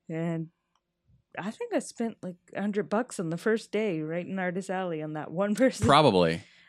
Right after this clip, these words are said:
Speaker 1: I remember one time in A A C, I went to buy this unicorn. It was like a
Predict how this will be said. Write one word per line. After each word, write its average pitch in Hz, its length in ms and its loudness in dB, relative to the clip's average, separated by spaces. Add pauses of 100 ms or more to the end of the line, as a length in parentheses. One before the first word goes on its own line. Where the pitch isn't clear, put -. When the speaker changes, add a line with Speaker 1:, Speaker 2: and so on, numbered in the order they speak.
(100)
Speaker 1:
I 190 280 0
remember 226 420 2
one 233 220 0
time 208 360 -2
in 185 300 -2
A 190 260 0
A 180 40 0
C, 214 500 0
I 175 180 2
went 185 220 0
to - 100 -14
buy 180 420 2
this - 340 -4
unicorn. 190 760 2 (460)
It - 60 -4
was 202 240 0
like 214 200 0
a 180 200 2